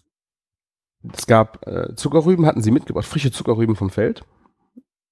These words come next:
Und die, äh, roh aufgeschnitten, dass man die mal roh essen konnte.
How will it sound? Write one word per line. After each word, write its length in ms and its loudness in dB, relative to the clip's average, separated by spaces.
Und 480 4
die, 480 -4
äh, 160 -4
roh 280 2
aufgeschnitten, 440 0
dass 100 -6
man 80 2
die 100 6
mal 100 4
roh 220 2
essen 240 -4
konnte. 320 -4